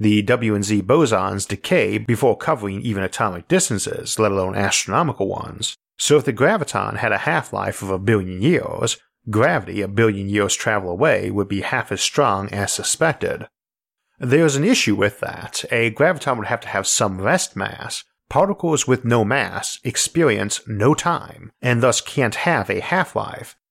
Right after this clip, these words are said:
And gravity moves at light speed, which no particle with mass can do. But gravity is hard to detect, and the neutrino has a tiny amount of mass and moves within a fraction of light speed.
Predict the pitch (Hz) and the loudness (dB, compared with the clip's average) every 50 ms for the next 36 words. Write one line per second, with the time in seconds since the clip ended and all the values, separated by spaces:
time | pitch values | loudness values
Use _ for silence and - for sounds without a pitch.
0 | _ _ _ _ - 117 117 117 113 104 131 175 220 196 156 135 123 127 123 113 | _ _ _ _ 0 2 2 2 4 4 4 4 4 4 2 0 0 2 2 2
1 | 104 - - 92 107 131 - - - - - 87 85 92 90 98 98 95 - - | 0 -2 -2 0 0 0 0 -2 -4 -8 -6 -6 -8 -8 -6 -4 -2 -2 -2 0
2 | - 110 110 104 - - 139 139 123 - - 104 95 101 98 - - 107 104 98 | 2 4 2 2 2 2 2 2 2 2 0 -2 -2 -2 -2 -2 -2 0 0 0
3 | 92 - - - 92 90 95 98 - - - - - - - - _ _ _ _ | -2 -2 -4 -6 -6 -2 2 2 4 4 2 0 -4 -8 -10 -10 _ _ _ _
4 | _ _ _ _ - 127 139 139 135 120 120 165 247 262 214 160 127 123 123 117 | _ _ _ _ 2 2 2 2 2 2 2 2 4 4 4 4 4 4 4 2
5 | - - - 147 143 117 - 95 78 87 95 - - - 143 - - 113 - - | 2 0 2 2 2 2 0 -4 -8 -8 -8 -4 -2 -2 -2 -2 -4 -10 -14 -12
6 | - 123 117 117 117 113 113 107 - - 214 202 165 120 - - 110 104 - 87 | -6 -2 -2 0 0 0 0 -2 0 0 0 2 2 0 0 0 -2 -2 -2 -6
7 | - - - 131 123 101 98 98 95 92 90 85 90 110 143 139 107 95 98 - | -6 -6 -4 -2 -2 -2 -2 -2 -2 -2 -2 -4 -4 -2 -2 -2 -2 -4 -6 -8
8 | - - - - 113 113 110 117 120 107 - 104 101 98 98 98 - - - 147 | -8 -8 -4 -2 0 2 4 4 4 2 2 0 0 0 0 0 -2 -2 -4 -4
9 | 151 - - - 101 87 87 98 131 175 151 - - - - - - - 107 110 | -2 -2 -4 -6 -6 -6 -2 0 0 0 0 -4 -8 -10 -12 -12 -12 -12 -14 -14